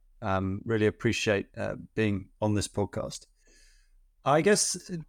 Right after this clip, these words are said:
in terms of the emerging trends, um, w-, that we're seeing in, in the client environment, um, first thing I'd say is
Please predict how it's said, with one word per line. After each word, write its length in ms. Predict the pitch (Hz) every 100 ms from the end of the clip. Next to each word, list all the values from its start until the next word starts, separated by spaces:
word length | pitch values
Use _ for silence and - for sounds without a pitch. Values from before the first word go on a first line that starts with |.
| _
in 180 | 175 233
terms 420 | - 180 220 208
of 140 | 175 -
the 160 | 143
emerging 560 | 135 135 135 127 127 113
trends, 680 | - 135 123 120 110 - - _ -
um, 340 | 110 104 104 - -
w-, 120 | 143 -
that 180 | 123 127
we're 120 | 120
seeing 340 | - 131 117
in, 120 | 117 -
in 160 | 123 117
the 80 |
client 360 | 107 - 135 135
environment, 520 | 110 101 104 101 104 - _ _ _ _ _ _ _ _
um, 340 | 127 123 120 127 _ -
first 360 | - 202 196
thing 200 | - 135
I'd 120 | 113
say 540 | - - 117 107 110 -
is 420 | 135 123 113 -